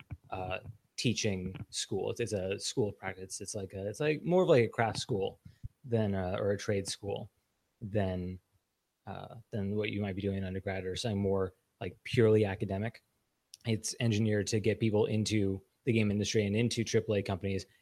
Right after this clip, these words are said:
as quickly as possible. Uh, and to do that, like, we've had alumni at basically every major game company you can think of, right? So, uh, just from my cohort that graduated back in May, so now was that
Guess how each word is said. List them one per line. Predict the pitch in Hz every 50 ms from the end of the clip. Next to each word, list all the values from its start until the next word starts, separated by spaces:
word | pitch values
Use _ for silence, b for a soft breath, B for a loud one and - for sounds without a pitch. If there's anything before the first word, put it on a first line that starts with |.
| _ _ 120
as | 131 110 110 104 -
quickly | - 123 107 - - 110 104 104 104 110
as | 104 95 92 -
possible. | _ 98 101 101 - - - 123 123 123 120 _ _ _ _ - - _ _ _ _ _
Uh, | - 113 98 95 95 104 -
and | 110
to | 107 104
do | 117 170 180
that, | 156 139 139
like, | 131 127 117 113 -
we've | 123 120 117
had | 117 117 113 113
alumni | 113 110 110 113 113 110 110 107 110 107 107 95 _ _ _ _ _ -
at | 110 104 101 _
basically | 123 143 139 - - 131 123
every | 117 117 110 110 117 110 107
major | 104 104 104 113 104 104 113 107
game | 101 107 104 101
company | - 113 101 90 104
you | 104 95
can | 85 92 87
think | - 104 104 98
of, | - 98 - - -
right? | 104 98 101 -
So, | - - - 104 101 98 98 - - - _ _ _ _ _ _ _
uh, | - 104 98 95
just | 101 120 110 -
from | - 113 104 98 95 98
my | 104 110 117 113
cohort | - 123 120 117 113 117 117 117 117 - - 107
that | 107 98 95 -
graduated | - 107 101 95 107 107 101 95
back | 107 101 98 95 _ - _ _ _
in | - 98 95 98
May, | 101 101 104 104 104 113
so | 110 - - 101
now | 90 90 90 90
was | 90 95 95 - -
that | 87 -